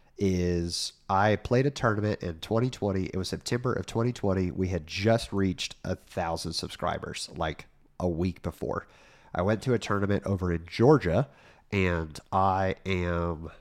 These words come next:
uh, like, the tournament ends. I played okay.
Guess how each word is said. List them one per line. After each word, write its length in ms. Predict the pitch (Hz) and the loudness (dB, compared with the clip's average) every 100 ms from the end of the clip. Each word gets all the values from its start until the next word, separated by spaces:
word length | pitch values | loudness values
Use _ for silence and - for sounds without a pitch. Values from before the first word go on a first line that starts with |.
| - | -4
uh, 480 | 92 85 80 78 76 - _ _ _ _ _ _ _ | 0 0 0 -2 -4 -8 _ _ _ _ _ _ _
like, 260 | 90 82 - | -2 -2 -2
the 60 | |
tournament 420 | 92 - 135 135 - | -2 2 4 4 4
ends. 460 | 95 92 90 - - | 2 0 -2 -6 -4
I 120 | 95 | -2
played 360 | - 98 92 - | 2 2 2 0
okay. 520 | 101 104 80 78 78 | -2 0 -4 -6 -8